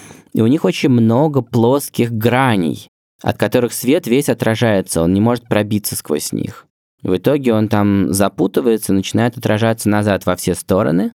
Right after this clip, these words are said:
Свет белый, свет, который идёт от солнца, белый. И в итоге ты видишь просто белый сугроб, потому что у этих лучей не получилось сквозь него пробиться, и он ничего не поглотил. Если бы он бы часть света поглотил,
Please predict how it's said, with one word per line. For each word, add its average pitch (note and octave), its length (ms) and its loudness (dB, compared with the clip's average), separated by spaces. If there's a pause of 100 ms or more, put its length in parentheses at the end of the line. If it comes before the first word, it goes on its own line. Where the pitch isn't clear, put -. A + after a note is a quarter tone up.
(240)
Свет B2 540 0
белый, G2+ 680 0
свет, G#2 280 -2
который F#2 300 0
идёт F2+ 180 -2
от F2+ 100 -4
солнца, E2 380 -4
белый. D#2+ 440 0 (480)
И A2 520 2
в G#2 80 2
итоге G#2 380 -2
ты A2 140 -2
видишь B2 380 -2
просто G#2 400 -2
белый G2 340 0
сугроб, F#2+ 440 0
потому E2 320 -4
что - 320 -2 (200)
у F#2+ 100 2
этих F#2+ 240 -4
лучей A#2 400 0
не D#3 140 2
получилось A2+ 480 -2
сквозь G#2 300 -2
него G2 180 0
пробиться, F2 640 -4 (240)
и A#2+ 120 2
он C3+ 140 4
ничего C#3+ 340 2
не C#3 120 2
поглотил. A2+ 760 0
Если D#2 300 -4
бы F#2 100 0
он F#2+ 100 2
бы G2 80 -4
часть B2+ 340 -2
света G#2+ 320 -2
поглотил, F#2+ 800 -2